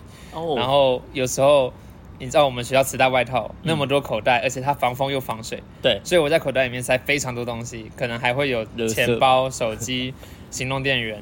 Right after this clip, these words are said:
Speaker 2: 然后
Speaker 1: 哦，对，行动电源真的放得进去。
Speaker 2: 耳机也可以放在里面，什么都可以放在我的口袋里面，然后
Speaker 1: Oh my gosh。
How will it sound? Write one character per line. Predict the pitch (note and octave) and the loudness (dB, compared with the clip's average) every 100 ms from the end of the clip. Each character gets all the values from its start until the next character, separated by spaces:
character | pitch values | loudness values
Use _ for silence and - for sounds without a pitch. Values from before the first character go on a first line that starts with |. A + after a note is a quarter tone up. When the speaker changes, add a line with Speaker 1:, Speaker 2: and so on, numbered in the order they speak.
| - | -10
Speaker 2:
然 | A2 | -4
后 | C3 C3 A#2 A2+ - - | 2 2 2 -2 -8 -4
Speaker 1:
哦， | C3+ | 2
对， | G3+ | 2
行 | - F#3 | 2 4
动 | A#3+ | 4
电 | A#3+ | 4
源 | F3+ | 4
真 | D3+ C#3 | 4 4
的 | E3+ | 2
放 | E3+ | 0
得 | - | 0
进 | |
去。 | E3 | 0
Speaker 2:
耳 | |
机 | |
也 | |
可 | C3+ | 0
以 | D3+ | 0
放 | D#3+ | 0
在 | D3 | -2
里 | A#2+ | -4
面， | B2+ A#2+ | -6 -8
什 | - E3 | -4 -2
么 | E3+ | 0
都 | G#3 G3+ | 2 4
可 | G3+ | 2
以 | |
放 | E3 F3+ | 2 0
在 | F3 | 0
我 | C3+ | -2
的 | |
口 | C3+ C3 | 0 2
袋 | D3+ | 2
里 | A#2+ | 0
面， | B2 A#2 - | -4 -10 -8
然 | A#2+ | -2
后 | C3+ A#2+ | 0 0
Speaker 1:
Oh | A#2 | -2
my | A2+ G2+ | -6 -6
gosh。 | G#2+ F2+ - | -4 -6 -8